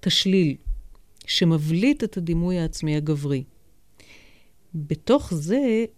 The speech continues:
העולם הפטריארכלי יצר זהות בין נשיות ואחרות, שונות, אחרות ושונות מגברים. הגבר הוא אמת המידה,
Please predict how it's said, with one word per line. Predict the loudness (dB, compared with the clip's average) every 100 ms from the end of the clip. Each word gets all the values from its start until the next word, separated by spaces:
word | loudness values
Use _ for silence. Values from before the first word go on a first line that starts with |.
| _
העולם | -2 0 2 0
הפטריארכלי | -2 -4 -2 -2 -2 -6 -4 0
יצר | 0 0 0 0
זהות | 2 0 0 2 0 0
בין | 0 2 2 2
נשיות | 2 2 2 2 0
ואחרות, | -2 -2 -6 -2 0 2 0 -2 -10 -20 -20 -10
שונות, | -4 0 2 4 4 2 -4 -14
אחרות | -8 -4 -2 -2
ושונות | -4 -2 -2 -2 -2
מגברים. | -2 0 0 0 0 2 0 -2
הגבר | -6 -4 -4
הוא | -2
אמת | -2 -4 -6
המידה, | -6 -6 -4 -4